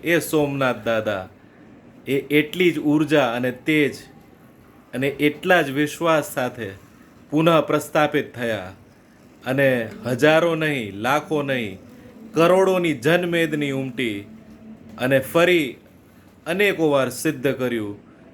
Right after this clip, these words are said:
કે આ સોમનાથ મહાદેવ એ પ્રથમ પૂજ્ય છે, એ મંદિર નથી,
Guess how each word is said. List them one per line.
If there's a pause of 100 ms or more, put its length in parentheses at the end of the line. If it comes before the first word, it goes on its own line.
કે
આ
સોમનાથ
મહાદેવ (480)
એ
પ્રથમ
પૂજ્ય
છે, (1300)
એ (380)
મંદિર
નથી,